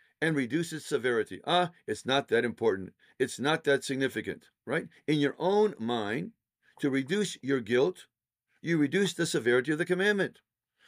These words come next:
So it's no longer the tree of knowledge of good and evil. It's nothing but a tree in the middle of the garden. What do you mean God commanded? He just said, "Oh, come on.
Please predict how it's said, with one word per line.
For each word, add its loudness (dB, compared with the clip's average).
So 4
it's 0
no 2
longer 0
the -4
tree -2
of 2
knowledge 0
of -4
good 0
and -2
evil. 2
It's -2
nothing -4
but 2
a 0
tree 0
in 0
the -2
middle 2
of 0
the -2
garden. -2
What 0
do 0
you -4
mean -4
God -2
commanded? -6
He -10
just 0
said, 0
"Oh, 4
come -8
on. -4